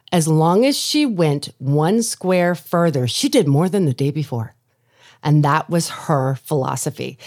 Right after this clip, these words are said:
She got to three miles and she was so dang proud of herself. Like, think about it. Something as small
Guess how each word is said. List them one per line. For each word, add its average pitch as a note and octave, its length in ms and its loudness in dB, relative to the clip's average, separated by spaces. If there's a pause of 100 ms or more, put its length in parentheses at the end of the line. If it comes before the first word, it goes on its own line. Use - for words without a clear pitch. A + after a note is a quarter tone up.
(160)
She - 160 -4
got G3 240 0
to G3 60 0
three E3 240 0
miles C#3+ 500 0 (460)
and F3 120 2
she - 180 -2
was D#3+ 140 0
so G#3 420 2
dang E3+ 400 2
proud D3+ 260 0
of D3 80 -2
herself. - 580 -6
Like, D#3+ 240 0 (680)
think D4 220 2
about - 380 0
it. - 240 -8 (180)
Something G#3+ 580 2
as G3 140 2
small D#3 680 0